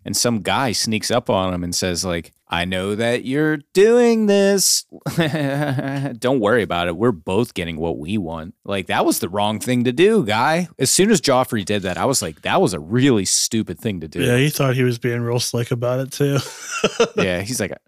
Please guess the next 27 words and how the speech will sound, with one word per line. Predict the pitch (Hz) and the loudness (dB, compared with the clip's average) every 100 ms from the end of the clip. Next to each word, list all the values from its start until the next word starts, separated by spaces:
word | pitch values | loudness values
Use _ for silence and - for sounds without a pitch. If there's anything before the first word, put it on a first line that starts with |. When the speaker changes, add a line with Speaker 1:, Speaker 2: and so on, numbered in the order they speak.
| _ | _
Speaker 1:
"I'm | 160 | 0
hot | 147 120 120 | 2 2 2
shit. | - - 170 85 | 0 4 4 2
I'm | 92 | -2
gonna | 156 98 | -2 -2
talk | 117 107 | 0 0
to | - | 0
you | 120 | 0
in | 127 | 0
public." | 120 151 147 87 - - _ | 0 0 0 -4 -6 -20 _
Like, | - 113 107 - - | -10 -10 -10 -16 -12
whoa, | 95 170 165 113 | -4 0 2 2
dude. | 95 147 170 143 _ _ _ _ _ _ | 0 -2 -2 -6 _ _ _ _ _ _
Speaker 2:
It | 143 | -4
is | 143 135 113 - | 0 0 0 -2
not | 120 113 147 | 0 2 2
that | 156 139 | 2 0
cool. | - 143 131 104 - - - _ _ _ | 2 2 2 -2 -14 -20 -20 _ _ _
Speaker 1:
Yeah, | - 143 139 | 0 2 2
i-, | 156 | -2
it's | - 175 220 | 0 2 4
almost | 226 202 | 4 4
like | 180 | 2
Joffrey | 120 131 131 131 | 4 2 2 2
doesn't | 120 120 123 | 2 2 0
understand | 101 120 110 - - - 107 113 117 104 98 92 - _ | 0 2 2 0 -2 -2 -2 0 0 0 -4 -8 -14 _
that | - 101 95 95 - - | -4 -2 0 -2 -4 -10